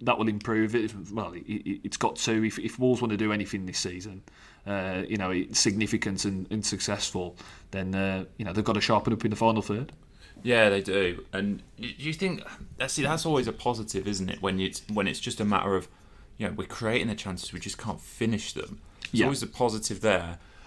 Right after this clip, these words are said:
Speaker 2: I suppose there's other questions as well. You know, you've got a new manager who's trying to embed a new style of play. Does that style of play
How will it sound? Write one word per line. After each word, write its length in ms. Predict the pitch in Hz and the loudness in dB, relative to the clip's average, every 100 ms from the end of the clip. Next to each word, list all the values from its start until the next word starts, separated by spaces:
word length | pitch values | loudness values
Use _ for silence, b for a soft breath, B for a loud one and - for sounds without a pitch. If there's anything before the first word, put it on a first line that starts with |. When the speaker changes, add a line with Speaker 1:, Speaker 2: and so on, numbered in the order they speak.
| B | B
Speaker 2:
I 60 | 113 | -4
suppose 340 | - 135 117 | 2 2 2
there's 160 | 110 123 | 0 2
other 180 | 127 | 2
questions 480 | 113 107 - - 98 | 0 -4 -4 -6 -4
as 120 | 92 | -4
well. 500 | 101 113 92 87 90 90 | 2 4 6 4 0 -2
You 120 | 101 | 0
know, 60 | |
you've 160 | 87 92 | 0 0
got 140 | - | 0
a 60 | 110 | 2
new 180 | 110 104 | 4 4
manager 360 | 101 101 101 104 | 4 2 0 -2
who's 140 | 95 | -2
trying 220 | - 110 | -2 -2
to 60 | 104 | 0
embed 220 | 104 98 | 0 -2
a 60 | 95 | 0
new 220 | 98 98 | 0 0
style 460 | - - 95 98 | -2 0 2 2
of 160 | 95 - | 2 -2
play. 520 | - 95 85 82 82 b b b b - - | 2 6 6 4 -2 b b b b -20 -8
Does 240 | - 117 110 | -2 0 0
that 140 | 98 | -2
style 300 | - 107 101 | 0 2 2
of 120 | 98 - | 2 -2
play 300 | - 90 | 0 0